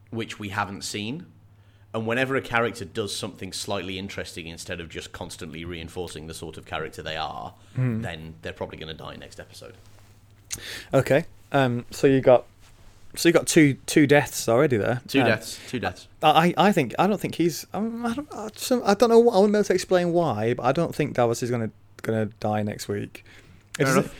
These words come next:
Speaker 2: it doesn't feel like a death in battle kind of, kind of character, Davos, but w-, we'll see.
Speaker 1: Mm.
Speaker 2: The
Speaker 1: Mm.
Speaker 2: next one on the list is Edison Tollett, which I think is, um, Dolores Ed. I'm not quite sure why he's on there, 'cause he, I assume he won't be involved because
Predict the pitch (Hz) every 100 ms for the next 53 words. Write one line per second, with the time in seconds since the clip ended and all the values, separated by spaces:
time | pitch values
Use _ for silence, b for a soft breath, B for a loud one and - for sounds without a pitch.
0 | B 156 175 175 - 190 170 143 127 123
1 | 135 120 117 113 127 120 123 120 120 113
2 | 113 113 123 117 107 107 104 - - _
3 | _ _ _ _ _ _ - - 117 113
4 | - 123 - - 101 - 98 98 107 -
5 | - 113 151 147 - 135 101 - 120 -
6 | B B B B B - 98 170 208 -
7 | 214 156 127 120 - 139 123 - - -
8 | _ - 131 127 127 117 160 143 104 -
9 | - 127 131 135 120 110 104 104 98 117
10 | 110 104 107 135 - - - 127 139 -
11 | 113 - 120 120 127 127 120 95 98 -
12 | 113 - - _ _ - 131 127 - -
13 | 113 117 185 143 104 107 - 113 120 143
14 | 107 107 - - 113 110 -